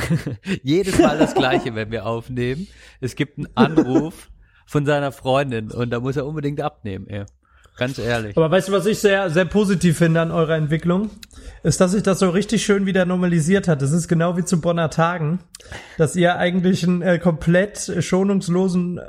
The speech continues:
Speaker 2: liebevollen und auch schon schonungslos ehrlichen Umgang miteinander pflegt, was im Endeffekt ja nur Ausdruck eurer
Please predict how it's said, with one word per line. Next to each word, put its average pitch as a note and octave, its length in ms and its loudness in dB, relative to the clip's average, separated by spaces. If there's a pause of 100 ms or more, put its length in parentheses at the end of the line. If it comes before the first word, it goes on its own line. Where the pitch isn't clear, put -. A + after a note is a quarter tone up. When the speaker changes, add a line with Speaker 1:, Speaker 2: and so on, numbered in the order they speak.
Speaker 2:
liebevollen G#3 840 2
und F3+ 160 0
auch F3+ 80 2
schon G3 280 2
schonungslos F3+ 500 0
ehrlichen F#3 460 2
Umgang D#3 340 2
miteinander D#3 380 2
pflegt, F3 280 0
was E3 160 2
im E3+ 120 0
Endeffekt F3 520 0
ja E3+ 100 4
nur F3 220 0
Ausdruck F3 460 0
eurer D#3+ 380 0